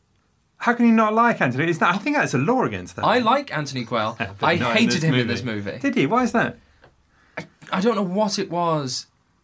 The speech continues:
Speaker 2: I didn't. His character is. I,
Speaker 1: His
Speaker 2: I've got
Speaker 1: character
Speaker 2: some
Speaker 1: is very
Speaker 2: issues with his
Speaker 1: incidental.
Speaker 2: character,
Speaker 1: Yeah.
Speaker 2: which come up later on. And in fairness, he's not in the film very much.
Speaker 1: Yeah.
Speaker 2: But for some reason, I found him really smug and annoying.
Speaker 1: He was meant to be, wasn't he?
Speaker 2: I guess.
Speaker 1: He was meant to be,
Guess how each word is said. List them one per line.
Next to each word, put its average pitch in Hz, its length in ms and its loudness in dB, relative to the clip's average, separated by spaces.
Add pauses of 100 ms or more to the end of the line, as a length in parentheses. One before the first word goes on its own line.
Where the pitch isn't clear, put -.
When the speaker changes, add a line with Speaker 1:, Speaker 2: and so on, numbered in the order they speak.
(460)
Speaker 2:
I 160 80 0
didn't. 190 280 0
His 156 160 -4
character 147 480 -4
is. 110 120 -10 (960)
I, 151 120 2
Speaker 1:
His 175 100 4
Speaker 2:
I've 156 60 2
got - 0 -
Speaker 1:
character 226 280 4
Speaker 2:
some - 80 4
Speaker 1:
is - 60 0
very 185 220 4
Speaker 2:
issues 160 140 0
with 170 100 2
his 165 100 2
Speaker 1:
incidental. 147 220 0
Speaker 2:
character, 120 200 0
Speaker 1:
Yeah. 101 60 -2
Speaker 2:
which 110 140 -8
come 131 160 -4
up 95 60 -4
later 113 300 -4
on. 95 140 -8 (180)
And 165 120 -2
in 170 60 -2
fairness, 175 320 0
he's 139 100 -4
not 156 160 0
in 151 100 0
the 139 60 -4
film 120 240 -4
very 98 200 -4
much. - 260 -10 (100)
Speaker 1:
Yeah. 80 140 -6
Speaker 2:
But - 100 -14
for 147 80 -6
some 208 180 2
reason, 214 180 2
I 175 60 2
found 160 220 0
him 151 140 -2
really 147 260 -2 (540)
smug 160 560 0
and 135 100 0
annoying. 139 760 -4 (680)
Speaker 1:
He 160 60 -4
was 131 80 0
meant 202 220 2
to - 60 -16
be, 92 100 -6
wasn't 110 220 -6
he? 220 60 -6 (300)
Speaker 2:
I 151 40 -12
guess. 156 500 -2
Speaker 1:
He 160 80 4
was 147 120 4
meant 185 240 2
to - 60 -16
be, 135 400 2